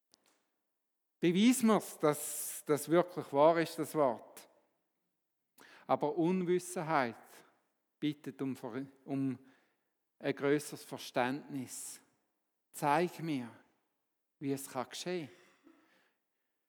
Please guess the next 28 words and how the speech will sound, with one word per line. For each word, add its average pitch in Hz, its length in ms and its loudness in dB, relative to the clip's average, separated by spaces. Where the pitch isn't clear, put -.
Es - 80 -14
ist, - 80 -20
glaube 160 200 0
ich, 170 60 -2
ein 156 60 -6
feiner 196 480 -2
Unterschied, 180 680 -4
aber 151 400 -4
es 156 200 -8
macht 151 300 -2
etwas 156 240 -8
mit 147 200 -6
dem 131 100 -4
Herzen, 131 400 -4
es 135 120 -12
richtet 156 440 -4
das - 100 -6
Herz 135 340 2
aus. 156 380 -4
Es - 120 -12
macht 160 280 2
etwas 180 240 2
mit 170 180 -2
den 156 80 8
Armen. 170 500 8
Unglauben 156 560 6
verschränkt. 151 800 0
Ähm, 143 300 0